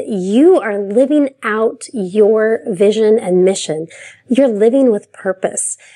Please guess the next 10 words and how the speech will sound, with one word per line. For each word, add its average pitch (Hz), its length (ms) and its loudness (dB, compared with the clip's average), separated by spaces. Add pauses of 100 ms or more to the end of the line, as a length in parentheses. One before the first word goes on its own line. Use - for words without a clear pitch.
(140)
You 247 320 2
are 269 100 2
living 247 480 2
out 202 400 -6 (600)
and 208 180 4
living 233 340 4
up 247 180 -10 (120)
to 214 460 0
what 196 480 -4
God 202 380 -8